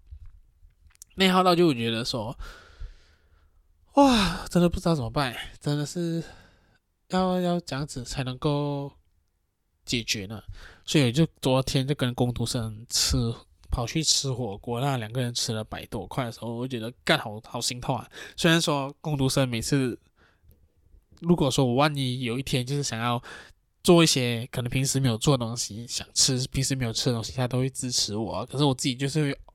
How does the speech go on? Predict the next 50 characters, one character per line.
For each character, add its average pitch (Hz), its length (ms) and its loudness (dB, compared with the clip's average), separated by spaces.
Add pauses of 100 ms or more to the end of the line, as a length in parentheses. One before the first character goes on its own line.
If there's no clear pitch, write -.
(240)
懊 160 240 4
恼 113 220 0
啊， 117 220 -2
付， 147 260 0 (140)
付 175 120 2
钱 123 200 0
的 117 60 -4
时 113 100 -4
候 117 180 -4 (480)
就 170 120 0
觉 147 80 0
得 135 40 -2
说， 143 120 -2
啊， 190 200 6 (220)
好 127 220 -2
贵 196 440 6
哦。 127 160 -2 (1080)
但 262 140 8
是 294 80 10
我 196 80 6
觉 156 200 4
得 160 60 6
吃 - 260 4
了 151 100 6
过 170 160 2
后， 185 140 4
其 143 200 2
实 - 200 -2 (260)
状 180 180 0
态 170 140 4
又 151 100 6
比 127 120 -4
较 139 100 2
好 - 300 0
啦。 - 280 -6
至 247 160 4
少 156 220 6
我 262 180 4
觉 151 200 2
得 147 280 4 (800)
在 208 220 6
制 226 360 0
定 214 200 4
一 202 80 -2
些 165 220 4
近 185 300 -2
期， 143 420 2
或 165 100 4
者 147 120 4
说 131 200 2